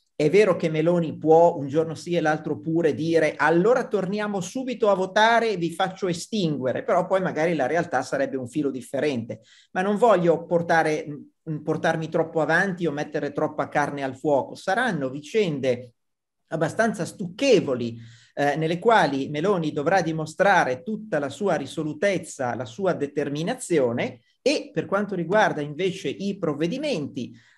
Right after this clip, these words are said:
nella richiesta di fiducia ha detto: "La situazione è particolarmente complicata, grave, seria, saremo costretti a rinviare alcune delle nostre, eh, diciamo, mm, dei nostri interventi qualificanti", ma mi chiedo quali,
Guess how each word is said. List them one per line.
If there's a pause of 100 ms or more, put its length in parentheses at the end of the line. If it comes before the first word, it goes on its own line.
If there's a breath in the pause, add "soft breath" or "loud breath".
(280 soft breath)
nella
richiesta
di
fiducia
ha
detto:
"La
situazione
è (180)
particolarmente
complicata,
grave,
seria,
saremo
costretti
a
rinviare
alcune (260 soft breath)
delle
nostre,
eh,
diciamo,
mm, (140)
dei
nostri
interventi
qualificanti",
ma
mi
chiedo
quali,